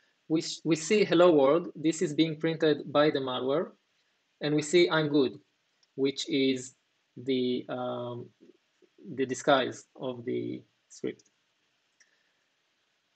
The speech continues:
Now, if the malware didn't, uh, naturally print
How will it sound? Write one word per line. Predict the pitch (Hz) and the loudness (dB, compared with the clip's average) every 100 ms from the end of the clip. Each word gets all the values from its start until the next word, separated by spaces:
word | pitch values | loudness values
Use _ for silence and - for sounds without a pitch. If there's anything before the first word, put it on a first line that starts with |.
| _ _ _ | _ _ _
Now, | 160 156 156 | 4 4 4
if | 208 208 | 2 2
the | 180 | 2
malware | 175 185 196 160 143 | 4 6 6 6 4
didn't, | 165 170 156 - - _ _ - | 2 0 -6 -12 -20 _ _ -10
uh, | 151 135 | -6 -4
naturally | 135 147 151 135 | -4 -4 -2 -2
print | - 160 151 - | -2 -2 -2 -6